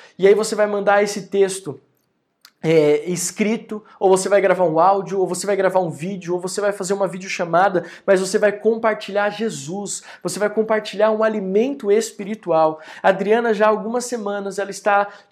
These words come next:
todos os dias, ela pegou um livro e um co-, um contexto bíblico, um contexto cristão, e ela tá lendo capítulos desse livro, gravando áudios desse livro, e ela tá mandando pra pessoas que Deus tem direcionado ela.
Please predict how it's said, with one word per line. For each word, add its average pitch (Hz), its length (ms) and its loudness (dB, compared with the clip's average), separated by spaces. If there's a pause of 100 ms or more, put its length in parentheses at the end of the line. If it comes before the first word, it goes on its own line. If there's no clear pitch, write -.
(100)
todos 285 400 4
os 233 160 -8
dias, 143 540 -8 (800)
ela 170 120 0
pegou 190 340 6
um 233 60 2
livro 220 460 2 (320)
e 190 460 -6 (1000)
um 156 160 -6
co-, 185 280 0
um 156 80 0
contexto 190 520 0
bíblico, 185 480 -4
um 170 40 -8
contexto 175 420 -2
cristão, 170 540 -4 (280)
e 185 80 4
ela 196 100 6
tá 208 120 4
lendo 220 220 2
capítulos 247 640 0
desse 226 240 -6
livro, 175 280 -4
gravando 226 600 0
áudios 240 460 0
desse 226 280 -4
livro, 180 380 -4 (260)
e 202 80 6
ela 214 100 6
tá 226 160 2
mandando 233 560 4
pra 262 160 -6
pessoas 226 560 -4
que - 100 -12
Deus 220 280 -2
tem 220 140 -6
direcionado 202 720 -4
ela. 165 300 -2